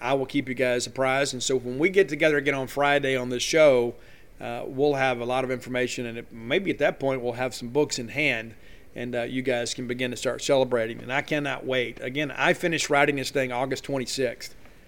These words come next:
So it's, we're talking five months now. Five months since I finished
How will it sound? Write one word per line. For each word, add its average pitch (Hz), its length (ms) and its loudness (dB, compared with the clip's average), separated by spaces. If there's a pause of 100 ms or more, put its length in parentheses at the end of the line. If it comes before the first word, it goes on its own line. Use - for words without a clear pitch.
(420)
So - 140 2
it's, 135 100 4
we're 147 120 2
talking 147 340 2
five 151 300 2
months 139 300 -2
now. 123 240 -8
Five 175 320 2
months 147 420 -2
since 139 220 -6
I 143 200 0
finished 131 540 -2